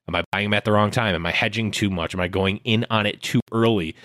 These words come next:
Did I roll too much to get the Jinx? Did I not roll enough to get the Jinx two? Do I need the Jinx two at this level instead of this? Do I need to put these items on it? Do I need to put items on Lucian first? Do I need to put, like, there's, there's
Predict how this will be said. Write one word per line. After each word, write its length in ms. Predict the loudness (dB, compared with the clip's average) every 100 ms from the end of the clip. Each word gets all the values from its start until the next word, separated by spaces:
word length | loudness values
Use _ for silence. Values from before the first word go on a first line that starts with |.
| -14 0
Did 120 | 2
I 80 | 2
roll 260 | 2 2
too 120 | 2 2
much 240 | 2 0
to 40 | -2
get 160 | -2
the 80 | 0
Jinx? 300 | 0 -2 -2
Did 100 | -2
I 100 | 0
not 240 | -2 -2
roll 220 | 2 4 4
enough 240 | 2 0
to 80 | -2
get 140 | 0
the 80 | -2
Jinx 240 | -2 0
two? 160 | 2 4
Do 100 | 4
I 20 |
need 120 | 2 0
the 60 | 0
Jinx 200 | -2 0
two 180 | 0
at 80 | 2
this 160 | 0 0
level 240 | 0 0
instead 200 | 0 0
of 40 | 2
this? 140 | 0
Do 140 | 2 0
I 40 |
need 120 | 0
to 60 | -2
put 180 | -2 0
these 220 | 2 2
items 260 | 2 2 0
on 160 | 0
it? 80 | -2 -6 2
Do 80 |
I 40 | 2
need 60 | 4
to 40 |
put 140 | 2
items 260 | 4 2 2
on 60 | 2
Lucian 260 | 2 2 0
first? 260 | 2 2 2
Do 60 |
I 60 | 0
need 80 | 0
to 80 |
put, 180 | 0 -2 -4 -2
like, 160 | -2 -2 -10 0
there's, 240 | 2 2 -2 0
there's 260 | 2 2